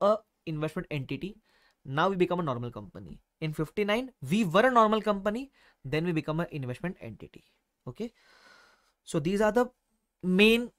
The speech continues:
points which you need to focus in C F S. I have tried to revise all the points together. So I hope this revision was helpful. I hope this chapter was helpful for you. Okay. So thank you so much. I will just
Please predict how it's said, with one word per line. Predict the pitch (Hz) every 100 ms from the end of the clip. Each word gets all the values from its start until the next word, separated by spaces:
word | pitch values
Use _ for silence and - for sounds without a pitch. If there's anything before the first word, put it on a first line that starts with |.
| -
points | 175 165 180 -
which | 165 160
you |
need | 165
to | 165
focus | - 139 160 165 - 156
in | 160 202
C | - 139 139 214
F | 110 -
S. | 117 -
I |
have | 143 -
tried | 147 147
to | 170
revise | 147 139 165 165 - - _ -
all | 156
the | 165
points | 170 156 170 -
together. | 147 131 143 175 _ _ _
So | - 147
I | 156
hope | 156 185
this | 185 185
revision | 151 151 156
was | 156 131
helpful. | 127 127 151 -
I | 147
hope | 135 175 180
this | 165 175
chapter | - 139 - 151
was | 143
helpful | 127 113 123
for | - 104
you. | 82 113
Okay. | 147 104 - _ _ _
So | - 131 127 123 120 113 110 104 87 85 -
thank | 160 180
you |
so | - 175
much. | 185 - -
I | 139
will | 151
just | 156 170